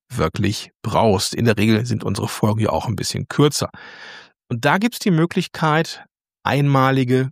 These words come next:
Credits zu kaufen. Also zum Beispiel kosten fünf Stunden zwölf Dollar oder ich glaub elf Euro. Ich, wenn ich's hier oben mal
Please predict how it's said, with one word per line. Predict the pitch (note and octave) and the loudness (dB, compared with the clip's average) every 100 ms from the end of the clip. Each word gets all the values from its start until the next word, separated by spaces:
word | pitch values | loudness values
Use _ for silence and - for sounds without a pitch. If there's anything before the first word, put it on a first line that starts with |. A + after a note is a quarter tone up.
| - | -8
Credits | - C3 C3 A#2+ - | -2 0 2 0 -2
zu | - - | -6 -8
kaufen. | - C#2+ - - - _ | -6 -6 -6 -14 -18 _
Also | - G2+ D#2+ C#2 | -2 -2 -4 -10
zum | - E3 E3+ | -2 2 4
Beispiel | B2+ A2 C#3 - D3+ D3+ | 4 2 0 2 2 2
kosten | - C3+ C#3 - C#3 C3 | 0 -2 -2 -2 -2 -2
fünf | - - D3 E3 - | -2 2 2 2 -4
Stunden | - - C#3 C#3 C3+ C3 C3+ _ | -6 2 2 2 0 0 -2 _
zwölf | - - A#2 A#2+ - - | -8 2 4 4 0 0
Dollar | G#2+ G2 - | 2 2 0
oder | A#2 D#2+ D2 | -2 -4 -4
ich | G#2+ | -4
glaub | - - - | -6 -6 -2
elf | G#2 A#2 | -2 -2
Euro. | - - B2+ - | -2 2 2 2
Ich, | - - - | -2 -14 -8
wenn | G#2+ | -4
ich's | A2+ - | -4 -4
hier | - | -4
oben | G2+ G#2 | -2 -2
mal | A2 G2 G2 | 0 0 -2